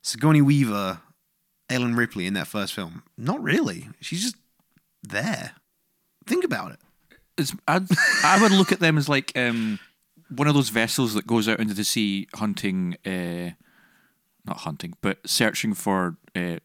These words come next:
Speaker 2: sunken vessels,
Speaker 1: Mm-hmm.
Speaker 2: even though that's nothing of what the,
Speaker 1: Yeah, yeah,
Speaker 2: the
Speaker 1: yeah.
Speaker 2: job of the Nostromo crew is. I'm just saying that's the way I kinda look at them. It's like, you've got your people that are upper deck and your people that are lower deck,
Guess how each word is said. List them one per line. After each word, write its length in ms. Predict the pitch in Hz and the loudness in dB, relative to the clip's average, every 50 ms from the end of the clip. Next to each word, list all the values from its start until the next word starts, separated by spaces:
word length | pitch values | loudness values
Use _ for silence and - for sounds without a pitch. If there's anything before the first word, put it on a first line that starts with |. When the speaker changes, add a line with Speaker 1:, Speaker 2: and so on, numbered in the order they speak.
| _ _ _ | _ _ _
Speaker 2:
sunken 360 | - - 117 110 101 104 98 | -2 0 0 0 2 0 0
vessels, 420 | 90 92 90 87 - 107 101 95 - | 0 0 -2 -2 -4 -6 -6 -2 -2
Speaker 1:
Mm-hmm. 260 | 127 107 98 95 85 - | -2 -2 -4 -8 0 2
Speaker 2:
even 140 | 147 147 | 4 4
though 80 | 151 139 | 6 4
that's 220 | 123 117 - - | 4 2 0 0
nothing 360 | 123 120 120 123 - - 123 110 | 0 2 2 2 2 2 2 2
of 100 | 101 95 | 2 4
what 200 | 104 101 - - _ _ _ _ | 2 0 0 -2 _ _ _ _
the, 280 | - 101 98 90 85 - | -2 0 2 2 0 -2
Speaker 1:
Yeah, 180 | - 214 165 117 | -2 -2 -2 -2
yeah, 40 | 98 92 90 | -2 -4 -6
Speaker 2:
the 60 | 101 101 | -4 -4
Speaker 1:
yeah. 40 | 98 | -2
Speaker 2:
job 280 | 90 - 113 104 95 107 | 2 2 4 4 4 2
of 80 | 95 90 | -2 -2
the 60 | 92 | -2
Nostromo 440 | 90 90 87 - - 110 95 90 90 | -2 0 -2 0 0 2 2 2 0
crew 340 | - - - 92 82 76 - - | -2 0 0 0 0 0 0 0
is. 240 | 120 107 87 - - | 0 0 0 0 -2
I'm 100 | 85 120 | -4 -2
just 100 | 123 110 | -2 -2
saying 140 | - 117 107 | 0 0 0
that's 180 | 107 107 - - | 0 0 -2 -2
the 80 | 117 | 0
way 120 | 107 104 98 | 0 2 0
I 40 | |
kinda 220 | 92 - 101 92 90 | 0 -2 -4 -2 -2
look 160 | 95 104 - | -2 -2 0
at 60 | 135 | 0
them. 100 | 123 117 | 0 0
It's 80 | 104 104 | 0 0
like, 140 | 101 - - - - - - - - _ | -2 -4 -4 -12 -20 -20 -20 -20 -20 _
you've 220 | - 180 165 143 - - _ _ | -4 -4 -4 -4 -10 -18 _ _
got 200 | - 127 127 127 | 0 0 2 2
your 220 | 120 117 110 101 - _ _ _ | 2 2 0 0 -6 _ _ _
people 320 | 123 123 - 117 113 107 | -4 -2 0 0 0 0
that 100 | 104 98 | 0 -2
are 180 | 98 95 95 - _ _ _ _ _ _ _ _ _ _ _ | -2 -4 -6 -8 _ _ _ _ _ _ _ _ _ _ _
upper 200 | 120 120 135 123 | 0 0 2 2
deck 280 | 117 117 113 110 - _ _ | 4 2 2 0 -2 _ _
and 100 | 104 98 | -4 -4
your 60 | 98 | -2
people 280 | - 107 95 101 95 92 | -2 -4 -4 -4 -4 -6
that 100 | 92 92 | -6 -6
are 80 | 85 90 | -6 -6
lower 160 | 101 101 95 | -4 -4 -4
deck, 380 | 95 92 90 - - - - | -4 -6 -8 -8 -12 -16 -20